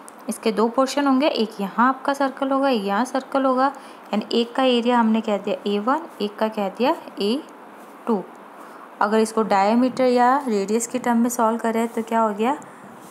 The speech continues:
Pi by three। Area क्या होता है, पाई आर square, Circle का area, तो pi by three बार आ गया, पाई h by three, आर वन स्क्वायर प्लस आर टू स्क्वायर प्लस आर वन आर टू।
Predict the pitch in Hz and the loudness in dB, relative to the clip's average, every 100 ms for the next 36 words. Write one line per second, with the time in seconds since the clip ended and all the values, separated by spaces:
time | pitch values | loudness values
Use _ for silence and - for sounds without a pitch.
0 | - - - - - - - 208 208 214 | -20 -20 -18 -18 -20 -10 -2 0 2 2
1 | 240 247 - 254 302 - - 233 240 254 | 2 0 -4 -4 -4 -8 -2 0 2 2
2 | 262 277 269 254 247 220 202 - 220 220 | 2 2 2 2 2 2 0 -2 0 2
3 | 233 240 254 - - 302 381 - - - | 4 4 2 -4 0 2 2 -2 -18 -20
4 | - - - - - - - - - - | -20 -20 -20 -20 -20 -20 -20 -20 -20 -20
5 | - - - - - - 240 240 254 277 | -20 -20 -20 -20 -14 0 0 2 -2 2
6 | 269 254 285 277 226 214 208 226 233 254 | 2 4 0 -2 0 2 2 0 0 0
7 | 254 262 269 247 294 381 - - - - | 4 4 4 2 0 0 -4 -20 -20 -20
8 | - - - 208 214 233 226 - 233 240 | -20 -20 -4 0 2 2 0 0 0 0
9 | - 311 330 196 202 233 240 - 254 247 | -2 -2 2 2 4 2 0 0 -4 -2
10 | 247 240 202 202 247 233 - 226 220 220 | -2 2 0 0 -4 -4 -2 -4 -2 -4
11 | 220 208 185 190 285 - - - 185 180 | -2 0 0 0 -2 -4 -10 -2 -2 -2
12 | - | -10